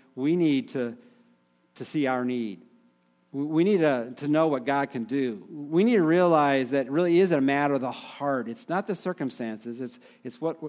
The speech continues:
what is from within. And then fourthly, we need to realize it's not a matter of age. God can use and he can impact and change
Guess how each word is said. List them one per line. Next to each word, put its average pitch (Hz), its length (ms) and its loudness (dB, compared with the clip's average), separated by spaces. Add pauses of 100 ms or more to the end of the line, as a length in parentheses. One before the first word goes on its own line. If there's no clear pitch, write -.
(200)
what 143 160 0
is 151 140 0
from 131 220 -4
within. 120 520 -6 (920)
And 123 120 -8
then 135 140 -4
fourthly, 160 460 -2
we 131 100 -2
need 135 80 0
to 131 60 0
realize 135 260 -2
it's 143 100 -6
not 180 200 2
a - 20 0
matter 143 220 0
of 120 80 -4
age. 120 580 -6
God 180 260 0
can 151 180 0
use 156 440 2
and 127 240 -4
he 147 140 -4
can 147 160 -4
impact 156 480 -2
and 123 100 -6
change 151 400 -2